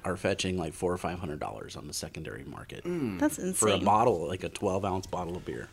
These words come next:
Speaker 3: Well, I reached out to our girl on Instagram. I was like, "How do you get this?
Speaker 2: Right.
Speaker 3: Like, how can I get this?"
Speaker 2: Yep.
Speaker 3: And there's, like, people that have secondary sites
Speaker 1: Mm-hmm.
Speaker 3: that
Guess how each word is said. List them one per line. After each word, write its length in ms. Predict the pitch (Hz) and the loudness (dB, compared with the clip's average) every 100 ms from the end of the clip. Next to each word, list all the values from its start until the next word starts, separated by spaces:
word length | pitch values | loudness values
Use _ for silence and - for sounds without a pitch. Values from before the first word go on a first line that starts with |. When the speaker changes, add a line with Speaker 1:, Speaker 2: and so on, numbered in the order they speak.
| - - - - - - - | -12 -14 -12 -10 -10 -12 -8
Speaker 3:
Well, 240 | - 240 233 | 6 10 10
I 80 | 220 | 10
reached 400 | 208 240 - 254 | 8 6 8 6
out 180 | 294 - | 6 4
to 180 | 208 | 4
our 100 | 175 | 4
girl 420 | 160 165 - 160 202 - | 4 2 2 0 -4 -2
on 160 | 196 170 | 4 4
Instagram. 640 | 175 175 165 165 160 160 - | 4 2 2 0 0 0 0
I 20 | |
was 100 | 190 | 2
like, 140 | 190 | 0
"How 260 | - - 370 | -2 0 2
do 80 | 392 | 4
you 200 | 370 285 | 4 2
get 180 | - 262 - | 0 -4 -6
this? 420 | - - - - - | -12 -6 -4 -2 4
Speaker 2:
Right. 140 | 98 | 4
Speaker 3:
Like, 100 | 87 | 4
how 340 | - - 277 | 0 4 4
can 220 | 311 - 247 | 4 2 4
I 100 | 226 | 4
get 300 | 175 170 - | 2 -2 -2
this?" 340 | - - - | -2 0 0
Speaker 2:
Yep. 160 | 196 - - - - | 0 -2 -2 -6 4
Speaker 3:
And 440 | 226 220 208 190 - | 6 8 6 0 -4
there's, 420 | - 190 220 220 208 | -2 6 8 8 6
like, 280 | 202 190 | 2 0
people 320 | - 247 - 214 | -2 -2 0 2
that 140 | 190 | 2
have 500 | 190 190 180 175 - - - - - - - - | 6 8 8 4 -8 -18 -20 -20 -20 -20 -20 -10
secondary 760 | - - - 196 185 165 160 175 | -4 0 0 0 0 0 -2 -4
sites 380 | - - 110 92 | -8 0 2 4
Speaker 1:
Mm-hmm. 100 | 95 | 6
Speaker 3:
that 260 | 95 - | 6 4